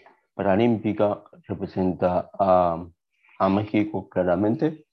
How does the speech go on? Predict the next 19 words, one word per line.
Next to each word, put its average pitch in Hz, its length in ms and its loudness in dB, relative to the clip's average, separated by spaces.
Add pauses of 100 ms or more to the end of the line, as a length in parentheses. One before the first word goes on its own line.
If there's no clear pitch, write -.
(880)
y 110 180 2
nos 107 200 2
va 123 60 -6
a 120 40 -4
contar 127 240 0
un 127 120 -2
poco 123 260 0
de 117 80 -6
su - 80 -14
historia 120 320 0
de 104 220 2
vida, 110 440 0 (200)
eh, 85 420 -4 (400)
sus 104 240 0
experiencias 120 720 0
en 101 80 2
los 95 120 -2
Juegos 101 300 4
Paralímpicos, 107 760 -2